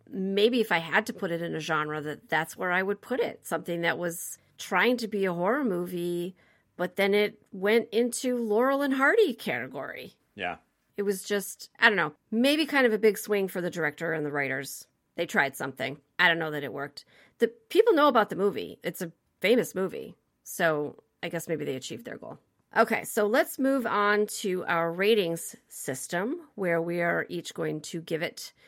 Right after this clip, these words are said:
Speaker 1: between zero and five knives, glasses of wine, and screams. All right, we'll start with knives.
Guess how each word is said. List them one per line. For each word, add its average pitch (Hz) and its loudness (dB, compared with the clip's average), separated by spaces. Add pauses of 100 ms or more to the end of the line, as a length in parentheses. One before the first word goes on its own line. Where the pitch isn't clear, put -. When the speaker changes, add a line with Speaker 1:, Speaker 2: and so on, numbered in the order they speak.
(240)
Speaker 1:
between 175 -6
zero 175 0
and 160 -6
five 143 -2
knives, 302 4
glasses 190 0
of 160 -6
wine, 233 2 (400)
and 175 -2
screams. - -8
All - -4
right, 165 -2
we'll 165 -6
start - 0
with 220 0
knives. 170 4